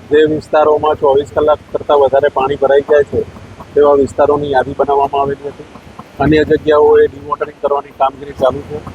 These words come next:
જ્યાં સુધી લાઠી પ્લોટનો સવાલ છે, તો એ પાણી સાવસર તળાવમાં લઈ જવા માટેનો એક પ્રોજેક્ટ અગાઉ મોરબી નગરપાલિકા દ્વારા મંજૂર થયેલો હતો અને એની કામગીરી હજુ ચાલુ છે, પૂર્ણ થયેલી નથી.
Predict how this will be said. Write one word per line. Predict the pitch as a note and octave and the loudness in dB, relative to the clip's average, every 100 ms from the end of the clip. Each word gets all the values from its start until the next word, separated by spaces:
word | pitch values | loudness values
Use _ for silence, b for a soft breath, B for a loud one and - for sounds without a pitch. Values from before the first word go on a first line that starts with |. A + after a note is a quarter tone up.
| - - | -18 -4
જ્યાં | D3 C#3+ | -2 0
સુધી | D3+ D3+ | -2 -2
લાઠી | C3 C#3+ | 0 0
પ્લોટનો | D3 D3 D3 C#3+ | 0 -2 -2 -4
સવાલ | C3+ D3+ | 0 0
છે, | D3+ B2+ - - - - - - | 0 -4 -6 -16 -20 -20 -8 -6
તો | - | 0
એ | D3+ | 0
પાણી | D#3 D3 D3 D#3 | 2 0 0 -4
સાવસર | - C3 B2+ D3+ | 0 0 0 -2
તળાવમાં | D3 C#3+ D3+ D3 C#3+ | 0 2 2 0 -4
લઈ | |
જવા | C#3+ D3 C#3+ | -2 2 2
માટેનો | C#3+ C#3+ C#3+ C#3+ | 0 -4 -2 -4
એક | - | -2
પ્રોજેક્ટ | C3+ B2+ D3 - - - - | -2 0 0 -2 -20 -8 -4
અગાઉ | C3+ D3 C#3+ | 0 0 0
મોરબી | C#3 C#3+ - | -14 -12 -10
નગરપાલિકા | C#3+ - C#3 C#3+ C#3 | -8 -4 -4 -2 -2
દ્વારા | C#3 C#3 | 0 -2
મંજૂર | - - D3 - | -4 -20 -18 -4
થયેલો | C3 C#3+ D3 | 0 2 0
હતો | C3 - - - - - - | -2 -14 -18 -20 -20 -18 -8
અને | B2+ | -2
એની | C#3+ C#3+ | -2 -2
કામગીરી | D3 C3+ C#3 - D3 | -2 -2 -4 -8 -20
હજુ | - - - | -20 -20 -6
ચાલુ | C3 B2 - | -2 -2 -4
છે, | D3+ - | -8 -4
પૂર્ણ | C#3+ C#3+ | -2 -2
થયેલી | C#3 C3+ C3+ | -2 -2 -2
નથી. | C3+ - | -4 -8